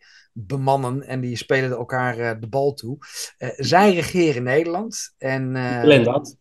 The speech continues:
Speaker 2: zij,
Speaker 1: de
Speaker 2: eh, coördineren de machtsgreep, hè, even voor de duidelijkheid.
Speaker 1: Ja, eh,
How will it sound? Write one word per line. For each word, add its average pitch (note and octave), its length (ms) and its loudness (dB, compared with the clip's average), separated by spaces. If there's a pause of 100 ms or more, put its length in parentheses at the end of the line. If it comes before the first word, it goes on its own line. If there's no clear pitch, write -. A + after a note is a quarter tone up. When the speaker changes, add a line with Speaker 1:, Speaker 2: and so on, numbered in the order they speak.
(120)
Speaker 2:
zij, B2+ 680 4
Speaker 1:
de A#2 80 -4
Speaker 2:
eh, A#2 120 -8 (160)
coördineren C3+ 840 8
de A2+ 100 6
machtsgreep, A2+ 720 0
hè, C#3+ 100 0
even - 200 -4
voor - 140 -4
de F#2+ 80 -2
duidelijkheid. - 720 -10 (120)
Speaker 1:
Ja, - 240 -4 (460)
eh, C#3+ 420 0